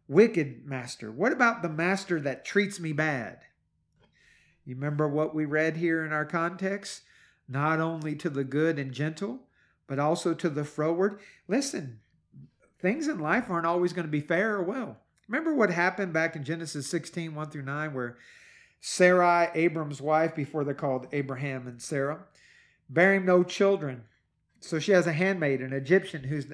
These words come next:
name was Hagar. Sarai said to Abraham, or Abram, "Behold, now the Lord hath restrained me from bearing. I pray thee, go into my maid,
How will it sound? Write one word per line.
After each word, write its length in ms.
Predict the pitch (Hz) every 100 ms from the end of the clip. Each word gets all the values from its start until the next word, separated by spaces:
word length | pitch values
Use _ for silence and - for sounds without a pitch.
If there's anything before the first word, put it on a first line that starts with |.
| -
name 240 | 151 165
was 140 | 139 120
Hagar. 560 | 160 175 139 107 113 - _ _ _ _ _ - -
Sarai 320 | - 160 175
said 160 | 180 143
to 140 | 143
Abraham, 480 | 170 143 135 123 127 - - - _ _ _ -
or 140 | 135
Abram, 500 | 143 143 135 127 127 _ _ _ _ _ _ _ _ _
"Behold, 380 | 156 170 208 202
now 220 | 185 175
the 100 | 160
Lord 320 | 147 170 190
hath 220 | 185 175 170
restrained 440 | 151 - 180 175
me 100 | 160
from 200 | 156 143
bearing. 240 | 156 170
I 80 | 147
pray 280 | 147 175 170
thee, 120 | 151
go 240 | 135 160 175
into 160 | 151
my 220 | 139 135
maid, 680 | 131 139 175 151 117 117